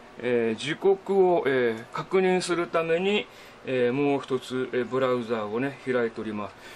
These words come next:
で、この残り半分の画面には何を行うか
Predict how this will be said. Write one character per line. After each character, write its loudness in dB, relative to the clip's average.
で、 0
こ 0
の 4
残 2
り 2
半 2
分 4
の 4
画 2
面 2
に 4
は 2
何 0
を 2
行 -4
う 0
か 0